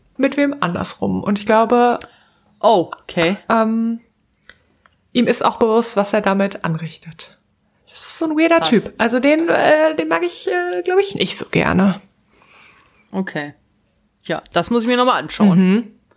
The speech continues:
Speaker 1: Hey.
Speaker 2: Das überzeugt mich jetzt auch nicht. Und, äh,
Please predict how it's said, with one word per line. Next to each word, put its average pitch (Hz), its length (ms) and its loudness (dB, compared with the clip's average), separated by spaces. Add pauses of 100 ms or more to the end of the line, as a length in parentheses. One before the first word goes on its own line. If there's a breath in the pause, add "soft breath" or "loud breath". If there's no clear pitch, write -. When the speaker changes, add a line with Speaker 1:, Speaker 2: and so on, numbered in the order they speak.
(520)
Speaker 1:
Hey. 185 200 0
Speaker 2:
Das - 80 -8
überzeugt 190 360 -8
mich 202 140 -8
jetzt 208 260 -18
auch - 60 -18
nicht. - 200 -20 (720 loud breath)
Und, 247 560 0
äh, 208 280 4